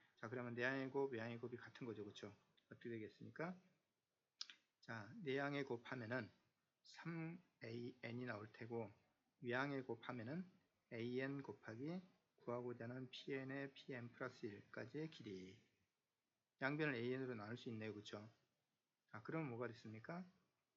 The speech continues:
피엔에서부터 N 플러스 일까지 길이라는 것은 얼마다? 삼이다. 이렇게 나왔습니다. 이 값이 삼이 됐네요. 그죠? 뭐가 됐죠?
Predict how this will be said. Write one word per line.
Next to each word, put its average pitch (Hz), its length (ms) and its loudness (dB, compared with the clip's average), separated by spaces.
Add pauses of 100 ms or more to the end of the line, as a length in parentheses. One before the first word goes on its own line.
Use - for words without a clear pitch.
(200)
피엔에서부터 165 1500 2
N 131 260 0
플러스 - 280 -2
일까지 131 480 0
길이라는 123 480 -2
것은 117 300 -2
얼마다? 110 500 -2 (500)
삼이다. 160 480 0
이렇게 123 180 2
나왔습니다. - 520 -8 (920)
이 120 80 -6
값이 135 240 -2
삼이 180 200 -2
됐네요. 98 320 -6 (840)
그죠? 143 220 -4 (260)
뭐가 127 200 2
됐죠? 185 320 -4